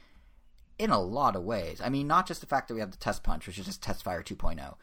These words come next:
Not just the fact that we're gonna get free content updates after the game comes out, much like Splatoon. In fact, it's the exact same strategy. New characters, new stages, new items. Uh, and not the fact that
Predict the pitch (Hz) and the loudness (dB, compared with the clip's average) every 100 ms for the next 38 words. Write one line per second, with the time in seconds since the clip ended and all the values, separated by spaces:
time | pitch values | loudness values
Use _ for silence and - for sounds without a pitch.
0 | - - 113 160 170 147 - 123 110 104 | -18 -6 -2 0 -2 -6 0 0 0 0
1 | 104 98 95 110 104 101 98 101 92 87 | 0 0 -2 -4 -2 -2 -2 -2 -2 -2
2 | 87 82 - 92 90 - 92 85 87 90 | -8 -8 -6 -4 -4 -4 -6 -6 -8 -8
3 | 87 - 85 82 80 87 92 - 92 - | -6 -4 -2 -2 -4 0 0 0 -6 -6
4 | - - 90 82 87 95 82 85 - 87 | -14 -8 -8 -6 -4 -4 0 2 2 2
5 | 82 85 - 78 - 78 73 - 80 - | 0 0 -2 -2 -4 -4 -4 -6 -8 -6
6 | 95 87 95 - 92 85 85 76 85 92 | -4 -2 -4 -4 -8 -8 -10 -8 -8 -6
7 | 87 - - - - - - - - 95 | -8 -12 -18 -20 -20 -20 -20 -12 -2 0
8 | 92 104 101 110 135 - - 117 107 - | 0 0 4 6 6 4 4 6 6 0
9 | - - - - 95 90 - - | -16 -16 -6 2 4 4 0 -12